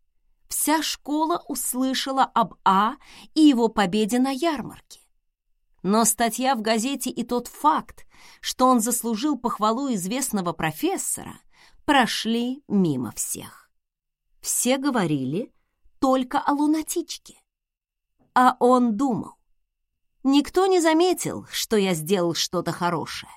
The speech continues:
Тогда какой смысл? Что особенного в этой лунатичке?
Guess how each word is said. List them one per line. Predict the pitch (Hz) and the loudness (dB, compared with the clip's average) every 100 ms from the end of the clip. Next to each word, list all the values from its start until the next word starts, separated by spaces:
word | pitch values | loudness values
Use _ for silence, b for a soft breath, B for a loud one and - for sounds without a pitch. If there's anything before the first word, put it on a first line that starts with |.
| _ _ _ _ _ _ _ _ | _ _ _ _ _ _ _ _
Тогда | - 233 226 226 247 | 0 2 2 0 0
какой | 240 226 254 240 | 0 -2 -2 -2
смысл? | - 269 269 - - - _ _ _ _ _ _ _ _ - | -2 -2 -2 -6 -8 -14 _ _ _ _ _ _ _ _ -10
Что | - - 330 | -6 2 2
особенного | 320 - 392 277 220 185 190 | 2 2 2 2 0 2 2
в | 196 | 2
этой | 214 240 240 | 0 -2 -2
лунатичке? | 247 254 269 262 294 - - - | 0 0 -2 -4 -6 -6 -14 -20